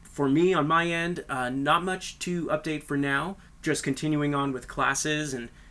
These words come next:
having the chance to spend time with some of my own friends out here in L A and getting a chance to connect with them. Going out to see Spider-Man, hopefully,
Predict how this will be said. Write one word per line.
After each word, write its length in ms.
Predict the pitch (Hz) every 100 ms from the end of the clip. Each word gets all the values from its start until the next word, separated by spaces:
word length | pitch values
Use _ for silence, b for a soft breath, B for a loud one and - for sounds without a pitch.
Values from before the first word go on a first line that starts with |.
| B
having 240 | - 139 139
the 80 | 131
chance 380 | 139 135 135 -
to 440 | 127 127 123 120 -
spend 320 | - 135 127
time 380 | - 127 127 131
with 300 | 120 110 - B B
some 180 | - 135
of 60 | 127
my 200 | 139 156
own 160 | 156 143
friends 640 | 151 147 143 139 - -
out 160 | 127 131
here 220 | 135 147
in 80 | 135
L 200 | 127 127
A 260 | 143 147 143
and 100 | 127
getting 200 | 117 123
a 40 |
chance 320 | 117 123 120 -
to 60 |
connect 300 | - 123 127
with 180 | 123 -
them. 320 | 135 131 120 B B -
Going 240 | 135 127
out 160 | 127 -
to 100 | 117
see 540 | - 143 131 131 117 - -
Spider-Man, 840 | - - 156 190 147 110 82 - -
hopefully, 560 | - 123 - 107 69 131